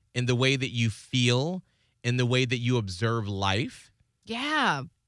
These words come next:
Speaker 2: right?
Speaker 1: It's really interesting to see how that has been your core. You've always been a curious person who can stop in a moment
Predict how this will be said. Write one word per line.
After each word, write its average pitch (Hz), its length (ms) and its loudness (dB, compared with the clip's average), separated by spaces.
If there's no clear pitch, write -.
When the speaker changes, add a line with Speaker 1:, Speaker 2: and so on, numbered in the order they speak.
Speaker 2:
right? 339 380 0
Speaker 1:
It's 139 180 0
really 175 280 2
interesting 135 800 -2
to 120 160 -2
see 123 960 0
how 127 300 2
that 135 280 6
has 110 380 2
been 113 320 2
your 107 220 2
core. 98 600 -4
You've 127 220 0
always 147 500 4
been 127 160 2
a 113 80 0
curious 156 600 0
person 170 680 -2
who 135 560 2
can 120 360 -2
stop - 680 2
in 131 120 0
a 123 60 4
moment 117 560 0